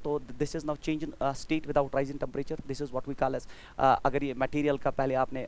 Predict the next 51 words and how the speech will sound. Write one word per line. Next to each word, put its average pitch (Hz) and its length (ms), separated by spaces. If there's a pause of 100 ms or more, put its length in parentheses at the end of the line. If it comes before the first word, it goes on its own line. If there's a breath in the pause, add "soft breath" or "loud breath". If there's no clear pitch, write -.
माइनस 135 360
से 131 220 (120)
आपने 127 320
ज़ीरो 131 160
पे 135 120
पहुँचा 127 300
आइस 127 340
को, 127 80 (140)
मतलब 127 200
माइनस 131 320
ट्वेंटी 135 260
पे 131 120
मान 123 180
लीजिए 120 200
आइस 127 260
है, 117 100
आपने 131 180
ज़ीरो 127 240
पे 127 100
पहुँचा 120 280
है, 127 60
तो 127 100
यहाँ 120 160
rise 127 260
in 127 100
temperature 127 340
हुआ, 120 160 (540 loud breath)
ज़ीरो 160 240
से 151 140
फिर 143 200
आप 135 140 (200)
water 127 260 (120)
at 123 140
zero 135 240
लाओगे, 120 280 (120)
this - 120
is 131 80
called 123 220
as 123 100
fusion। - 300 (320 loud breath)
उसके 156 180
बाद 143 140
फिर 165 140
से 165 120
rise 147 260
in 143 120
temperature 139 380
होगा, 123 240 (120)
again 143 260 (100)
you 135 80
need, 131 200